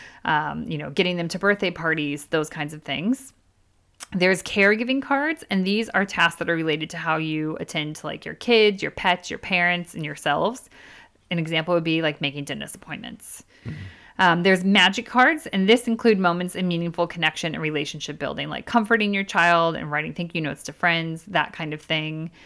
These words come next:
Speaker 1: Um, I think if I remember right, one of the magic cards is, like, bedtime and stuff. And, um, we can go into these a little bit more of, like, some learnings we had from this stuff.
Speaker 2: Mm-hmm.
Speaker 1: Um, wild cards were really interesting for us as well. And this is, like, challenging scenarios, like changing jobs or losing a loved one.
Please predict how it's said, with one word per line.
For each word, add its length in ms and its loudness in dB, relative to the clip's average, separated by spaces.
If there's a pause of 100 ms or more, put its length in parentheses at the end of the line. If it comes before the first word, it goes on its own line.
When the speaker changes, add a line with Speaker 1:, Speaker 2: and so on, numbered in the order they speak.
(360)
Speaker 1:
Um, 640 0 (160)
I 100 2
think 240 -4
if 80 -2
I 80 6
remember 360 0
right, 260 4
one 140 0
of 100 -4
the 60 -4
magic 300 -4
cards 300 -4
is, 100 -12
like, 160 -10
bedtime 560 -2
and 160 -4
stuff. 400 -2
And, 500 -6
um, 520 -6
we 100 -4
can 80 -4
go 160 -2
into 160 -8
these 180 -6
a 40 -4
little 180 -6
bit 140 -6
more 180 -4
of, 80 -10
like, 160 -8
some 180 -8
learnings 360 -8
we 80 -12
had 180 -8
from 180 -12
this 160 -10
stuff. 480 -10 (160)
Speaker 2:
Mm-hmm. 200 -10 (320)
Speaker 1:
Um, 320 4
wild 480 6
cards 360 6
were 80 -2
really 240 0
interesting 460 -4
for 120 0
us 180 0
as 180 -6
well. 300 4
And 200 -4
this 280 0
is, 240 -2
like, 460 -6
challenging 480 2
scenarios, 800 -6
like 160 -2
changing 360 -2
jobs 420 4
or 100 -2
losing 360 -2
a 40 -4
loved 280 -2
one. 380 -4